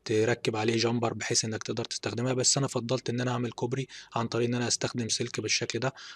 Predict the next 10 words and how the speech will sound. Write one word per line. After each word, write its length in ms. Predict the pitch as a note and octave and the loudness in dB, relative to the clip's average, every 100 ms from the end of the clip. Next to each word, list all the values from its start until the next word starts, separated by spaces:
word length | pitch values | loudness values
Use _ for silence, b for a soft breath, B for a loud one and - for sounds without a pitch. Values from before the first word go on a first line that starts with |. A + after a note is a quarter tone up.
| B | B
وهبدأ 320 | - A#2 A#2+ | 0 2 2
أوصل 380 | A#2 B2+ - B2 A2+ | 2 6 6 4 0
للريلي 360 | A2 A2+ B2 | 0 2 2
الطرف 360 | A#2 - B2 A#2+ | 2 0 -2 2
السالب 440 | - - B2 B2 | 2 2 2 2
وللترانزستور 720 | A#2 A2+ - A2+ A2+ A#2+ B2 | 0 -2 -2 -2 0 0 -2
الطرف 340 | A2+ - A2+ G#2 | -2 -2 -2 -4
الموجب. 320 | G2+ G2 G#2 | -6 -6 -2
لو 120 | A#2 | 0
هنعكسها 580 | B2 A#2+ A#2+ C#3+ - | 0 0 2 2 2